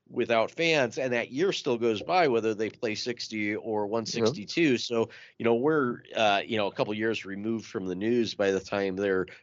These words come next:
Speaker 1: playing in front of angry fans, and, you know, the purists have good memories, but,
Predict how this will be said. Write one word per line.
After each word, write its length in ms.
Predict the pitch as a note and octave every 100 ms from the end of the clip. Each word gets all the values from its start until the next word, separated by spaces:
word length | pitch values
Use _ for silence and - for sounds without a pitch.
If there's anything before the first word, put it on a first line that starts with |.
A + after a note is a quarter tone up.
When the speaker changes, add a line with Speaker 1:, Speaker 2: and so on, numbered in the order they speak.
| _
Speaker 1:
playing 440 | - A#2 A2 G2
in 100 | G2
front 240 | - G#2+ F#2+
of 80 |
angry 320 | G#2 G2 F2 E2+
fans, 520 | A#2+ A#2+ A#2 G#2 G#2
and, 220 | B2+ B2 -
you 100 | D3+
know, 140 | C#3+
the 80 | A#2+
purists 420 | - A#2+ A2+ -
have 160 | G#2 F#2
good 160 | G2+
memories, 480 | F2+ G2 A2+ F#2+ F#2
but, 340 | - G2 F2+